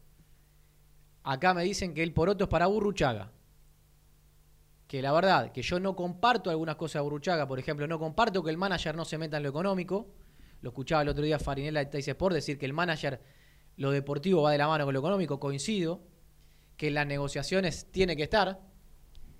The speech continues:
No puede ser que no esté. Entonces, si bien esas cosas, no, acá le doy el poroto, acá de él, vamos a decir, vamos a decir las cosas como son.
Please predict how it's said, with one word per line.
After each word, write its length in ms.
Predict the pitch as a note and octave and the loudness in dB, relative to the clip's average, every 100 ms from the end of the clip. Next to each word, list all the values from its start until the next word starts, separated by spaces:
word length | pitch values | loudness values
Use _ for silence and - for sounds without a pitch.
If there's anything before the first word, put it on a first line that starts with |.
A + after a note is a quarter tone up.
| - - - - - - - - - - - - | -20 -18 -18 -20 -14 -8 -8 -8 -16 -20 -20 -18
No 500 | - B2+ C3 C3 A#2+ - | -12 -6 -4 -4 -6 -6
puede 200 | C3 A#2 | -4 0
ser 180 | E3+ D3+ | 2 2
que 100 | A#2+ | 0
no 140 | B2 | -4
esté. 400 | A2+ B2+ C3 - - - - B2 | -4 -2 -2 -4 -18 -20 -16 -10
Entonces, 500 | B2 C3+ B2 A2+ - | -4 -4 -6 -10 -12
si 220 | - C3+ | -8 -4
bien 140 | E3+ | -2
esas 160 | F#3 F#3+ | -2 -2
cosas, 180 | A3 B3 | 0 2
no, 160 | D4 - | 0 2
acá 260 | D3+ G3+ A3 | 0 2 4
le 80 | |
doy 140 | F#3 F3+ | 4 2
el 80 | E3 | 4
poroto, 280 | C4 D3 | 2 2
acá 160 | C#3 A3+ | 2 4
de 100 | A#3+ | 4
él, 100 | B2+ | 2
vamos 200 | C#3+ E3+ | 0 0
a 20 | |
decir, 240 | C#3 F3 E3 | 0 -2 -4
vamos 180 | A3 G#3+ | -4 -2
a 20 | |
decir 100 | - | -4
las 80 | F#3+ | -4
cosas 140 | F#3 F3+ | -4 -6
como 120 | G#3 | -4
son. 180 | C4 | -6